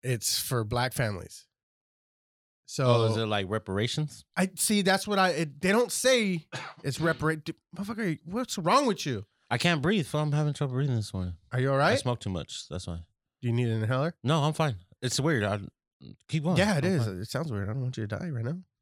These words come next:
Speaker 2: No, I'm not gonna die. I
Speaker 1: Okay.
Speaker 2: think I'll know if I'm about to die.
Speaker 1: Well, I don't. <laughs> I'm over here looking like you're, you better not have the Rona.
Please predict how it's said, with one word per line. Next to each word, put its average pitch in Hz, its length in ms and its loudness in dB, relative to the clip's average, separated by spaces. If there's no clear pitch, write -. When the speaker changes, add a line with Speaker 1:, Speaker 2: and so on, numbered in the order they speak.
Speaker 2:
No, 196 160 2
I'm 202 60 2
not 233 100 2
gonna 131 160 2
die. 127 220 2
I - 40 -2
Speaker 1:
Okay. 110 80 2
Speaker 2:
think 214 140 4
I'll 175 100 4
know 131 220 4
if 120 100 -2
I'm 113 120 0
about 98 200 0
to - 60 -18
die. 113 220 -2
Speaker 1:
Well, 98 280 -4
I 131 100 2
don't. 120 240 0
<laughs> - 0 -
I'm 127 120 -2
over 123 240 0
here 123 200 2
looking 123 220 0
like 117 160 -2
you're, 113 140 -4
you 127 140 -10
better 311 180 6
not 240 160 6
have 202 180 6
the 170 80 2
Rona. 180 480 4